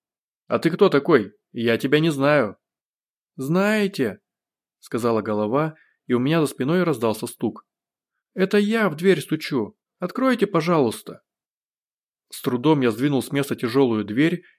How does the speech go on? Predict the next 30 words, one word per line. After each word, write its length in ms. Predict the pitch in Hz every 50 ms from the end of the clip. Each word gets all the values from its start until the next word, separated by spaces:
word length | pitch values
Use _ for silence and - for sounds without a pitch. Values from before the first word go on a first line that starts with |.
| _
и 80 | - -
увидел 340 | 120 120 135 170 180 170 156
пионера 460 | - 127 117 117 131 160 190 190 185
с 80 | 156 139
головой 380 | 127 117 113 120 143 180 185
плюшевого 480 | 180 - 156 165 156 - - 143 139 139
медведя. 580 | 143 151 147 147 156 151 127 98 104 95 - _ _ _ _ _ _ _ _ _ _ _ _ -
"Вот 560 | 151 127 143 170 208 226 214 208 185 165 -
оно 180 | 123 113 110 107
что! 440 | - - - - 107 101 92 - _ _ _ _ _ -
Понятно 580 | - 131 170 185 185 165 147 135 123 123 123
теперь!" 480 | - 123 120 120 123 117 110 - - _ _ _ _ _ _ _ _ _ _ _ _ _ _ _ _ _ _ _ _ _ _ -
Тело 280 | - 127 123 113 107
пионера 480 | 104 110 110 104 104 113 147 165 165 156
сбросило 440 | 117 107 98 147 156 147 - 147 135
с 80 | 113 -
себя 280 | - 117 101 135 156
медвежью 440 | 165 160 120 104 107 110 101 110 117
морду, 480 | 135 147 160 151 120 101 107 98 95 _ _ _ _ _ _ _ _ _
а 100 | - 110
потом 320 | 101 123 120 - 151 139 131
пролезло 420 | 135 135 143 156 156 131 120 110
через 220 | - 123 120 113
кучу 260 | - 151 135 - 117 101
вещей 540 | 104 104 - - 175 185 185 185 - _ _
и 80 | - 131
подобрало 580 | 110 113 - 113 101 120 139 160 170 170 170
свою 440 | 156 - - 147 160 180 180 156 123
голову. 500 | 107 113 110 104 98 95 95 95 95 _ _ _ _ _ _ _ _ _ _ _ _ _ _ _ _ _ _ _ _ _ _ _
"Спасибо!" 720 | - - - 214 220 220 - 269 254 196 170 120 101 -